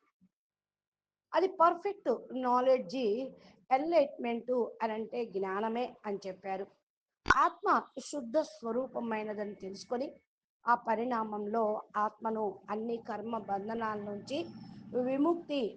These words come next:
పొందే విధంగా సాధన చెయ్యాలి. ఇదే జ్ఞానోదయ మార్గంగా, సత్యమైన అహింస మార్గంగా చెప్పడం జరిగింది. ఆత్మ శుద్ధి చేసుకొనుటకు, ఆ,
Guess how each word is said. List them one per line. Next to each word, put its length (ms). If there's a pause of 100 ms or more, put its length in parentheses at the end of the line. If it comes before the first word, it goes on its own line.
(160)
పొందే 320
విధంగా 480
సాధన 440 (680)
చెయ్యాలి. 480 (200)
ఇదే 220
జ్ఞానోదయ 720
మార్గంగా, 640 (800)
సత్యమైన 580 (240)
అహింస 380 (120)
మార్గంగా 720 (360)
చెప్పడం 360
జరిగింది. 560 (760)
ఆత్మ 480 (140)
శుద్ధి 440 (360)
చేసుకొనుటకు, 880 (680)
ఆ, 360